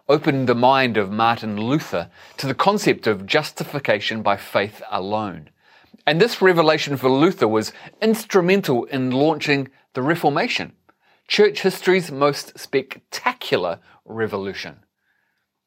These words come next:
It is this revelation that Luther had we again come to as we open Romans chapter three, verses one to twenty today.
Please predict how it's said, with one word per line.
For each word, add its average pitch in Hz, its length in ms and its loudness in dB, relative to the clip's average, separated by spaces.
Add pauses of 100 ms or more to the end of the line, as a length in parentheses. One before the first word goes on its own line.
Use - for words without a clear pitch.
(580)
It 160 140 4
is 156 260 2
this 156 420 0
revelation 127 640 4
that 147 240 0
Luther 170 400 2
had 107 280 -4 (200)
we 160 160 4
again 170 320 0
come 247 340 -4
to 104 240 -6
as 123 180 -4
we 131 120 -2
open 143 320 -2
Romans 160 400 0
chapter - 280 -2
three, 160 380 0
verses 127 380 0
one 110 200 -4
to 107 100 -14
twenty 185 340 -2
today. 85 400 -8